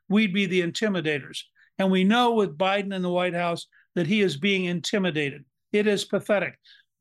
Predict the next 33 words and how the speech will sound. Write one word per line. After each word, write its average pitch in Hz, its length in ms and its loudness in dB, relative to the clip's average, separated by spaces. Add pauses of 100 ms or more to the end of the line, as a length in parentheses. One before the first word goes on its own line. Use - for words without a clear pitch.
(160)
We've 233 160 2
had 220 160 2
a 196 80 0
hundred 277 400 0
and 226 160 0
fifty 220 440 -2
attacks 190 460 0
on 190 120 0
Americans 175 640 -2 (240)
since 208 280 -2
October 196 500 0
eighteenth. 180 340 -2 (240)
You 240 120 4
would 254 140 2
think 285 180 0
the 254 100 -2
Pentagon 202 720 0 (420)
had 214 300 2
sitting 262 420 0
on 226 180 2
the 220 100 0
table 240 500 -2 (440)
an 202 100 0
entire 220 380 0
strategy 226 600 0
of 180 120 0
attacking 185 640 -4 (240)
that 196 140 0
they 214 100 2
could 185 160 -4
hand 233 320 -2
the 226 60 -2
president, 196 500 -2